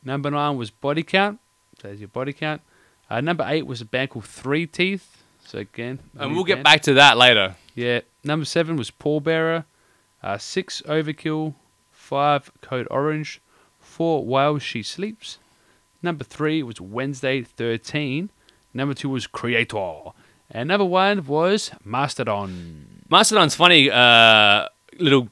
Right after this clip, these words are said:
Speaker 2: killer fish there because they don't consider themselves a metal band either, although they have metal influences. They kind of pulled away from it. And I guess for marketability wise, you can tell why they do it because it's like, well,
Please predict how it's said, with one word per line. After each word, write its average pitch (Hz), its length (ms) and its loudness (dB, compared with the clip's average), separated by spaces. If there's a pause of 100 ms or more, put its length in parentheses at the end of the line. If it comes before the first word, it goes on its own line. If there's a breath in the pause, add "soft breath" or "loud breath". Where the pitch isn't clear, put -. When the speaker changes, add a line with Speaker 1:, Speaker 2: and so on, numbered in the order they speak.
Speaker 2:
killer 139 240 0
fish 170 260 2
there 110 200 4
because 117 720 -2
they 165 420 4
don't 147 240 0
consider 139 280 -2
themselves 123 440 0
a 117 60 -6
metal 120 320 2
band 107 300 0
either, 123 380 0
although 104 360 2
they 104 140 4
have 107 320 2
metal 107 260 -2
influences. 107 600 -4
They 113 140 0
kind 113 200 -4
of 104 60 -10
pulled 113 240 -4
away 104 280 2
from 104 260 -4
it. 98 60 0
And 98 100 -4
I 123 80 0
guess - 340 -2
for 107 260 -4
marketability 98 640 -2
wise, 92 300 -2
you 98 60 -10
can 95 80 -8
tell 117 160 -2
why 95 100 0
they 98 200 0
do 120 220 0
it 156 120 -4
because 107 240 -8
it's - 180 -14
like, 92 260 -6
well, 98 240 -12